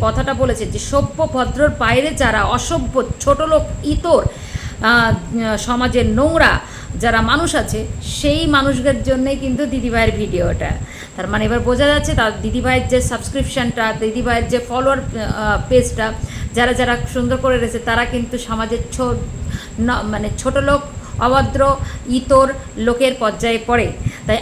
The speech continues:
আমাকে আর কষ্ট করে বলতে হলো না দিদিভাই কাদের জন্যে ভিডিওটা বানাচ্ছে। তাই আমাদের কিন্তু, মানে আমাদের মতো, মানে ভদ্র সভ্য সমাজের যারা সতীরা, আহ,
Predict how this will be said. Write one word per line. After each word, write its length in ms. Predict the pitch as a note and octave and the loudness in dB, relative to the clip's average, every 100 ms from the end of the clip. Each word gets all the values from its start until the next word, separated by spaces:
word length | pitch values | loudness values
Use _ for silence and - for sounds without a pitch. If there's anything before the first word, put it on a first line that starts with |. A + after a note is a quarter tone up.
| - | 0
আমাকে 340 | C#4 D#4 E4+ F4 | 2 4 4 4
আর 120 | E4 | 2
কষ্ট 240 | D#4 D4+ D#4 | 2 0 0
করে 200 | D4+ C#4+ | 2 4
বলতে 340 | C4 C#4+ D4+ | 4 4 4
হলো 220 | D4+ C#4+ | 4 2
না 140 | C4+ C4 | 2 0
দিদিভাই 420 | C4 C#4+ B3+ B3+ - | 0 0 0 0 2
কাদের 320 | C4+ D4 A#3 | 2 2 2
জন্যে 280 | D4 C4+ C4+ | 0 2 0
ভিডিওটা 460 | A#3+ A#3+ A#3+ A#3+ | -2 0 0 2
বানাচ্ছে। 500 | G#3+ G3+ F3+ - F3+ - - - - - - | 0 0 -2 -4 -6 -4 -6 -6 -6 -8 -2
তাই 240 | C4 B3 B3+ - - | 2 2 2 -4 -6
আমাদের 440 | - C#4 F4 G4+ F#4+ | 0 2 2 0 0
কিন্তু, 420 | D4 A#3 - B3 | 2 2 0 -2
মানে 180 | B3 A3+ - | -2 -2 -2
আমাদের 400 | A#3+ B3+ C4 C#4 | 0 2 2 2
মতো, 280 | B3 G#3+ A#3 G#3+ | 2 -2 -4 -4
মানে 200 | B3 - - - G#3+ | -4 -6 -8 -10 -4
ভদ্র 420 | C4 C#4 - D4 | -2 -2 0 -2
সভ্য 380 | - B3 A#3+ C4+ | -2 -6 -2 -2
সমাজের 500 | A#3+ G#3 G#3+ A#3+ A#3+ B4 - - - | -2 -4 -2 0 -2 -4 -8 -8 -4
যারা 160 | G#3 | -2
সতীরা, 520 | A3 - B3+ C4 G#3+ F#3+ | -2 -2 -2 0 -4 -4
আহ, 640 | - - - - G#3+ G#3+ | -6 -6 -8 -2 0 0